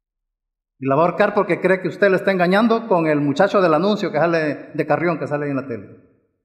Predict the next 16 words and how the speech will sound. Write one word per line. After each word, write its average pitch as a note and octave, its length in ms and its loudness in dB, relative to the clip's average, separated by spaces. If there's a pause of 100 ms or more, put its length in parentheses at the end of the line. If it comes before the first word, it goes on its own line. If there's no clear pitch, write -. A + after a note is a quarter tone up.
(1200)
Reconozca A#3 800 2
su F4 260 2
pecado. E4 720 2 (840)
Usted A#3 300 2
se C4 320 -2
cree C#4 580 2
dueño A#3 360 4
de A3 100 4
otros. A#3+ 1000 0 (1600)
El D#3+ 160 0
orgullo E3 560 2 (1300)
está D#3+ 240 -2
ahí F#3 180 0
sustentando F#3+ 580 -2
sus F#3+ 220 -10
celos, G#3+ 500 -2